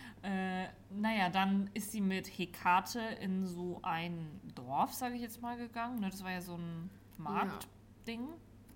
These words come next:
Speaker 1: wo so Seelen waren einfach.
Speaker 2: In so einer Schlucht.
Speaker 1: In so einer Schlucht, so genau, wo ganz viele Blumen waren. Ihre Lieblingsblumen, oder nicht?
Speaker 2: Ja.
Speaker 1: Genau. Und dann haben ihr die ganzen Leute, die da so waren,
Speaker 2: Seelen.
Speaker 1: Ja, Seelen,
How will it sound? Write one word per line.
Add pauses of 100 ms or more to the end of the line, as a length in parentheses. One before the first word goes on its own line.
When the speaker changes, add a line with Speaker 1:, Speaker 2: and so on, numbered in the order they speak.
Speaker 1:
wo
so (380)
Seelen
waren
einfach.
Speaker 2:
In
so
einer
Schlucht.
Speaker 1:
In
so
einer
Schlucht,
so
genau,
wo
ganz
viele
Blumen
waren.
Ihre
Lieblingsblumen,
oder
nicht?
Speaker 2:
Ja. (500)
Speaker 1:
Genau. (380)
Und
dann
haben
ihr
die
ganzen
Leute,
die
da (220)
so
waren,
Speaker 2:
Seelen. (460)
Speaker 1:
Ja,
Seelen,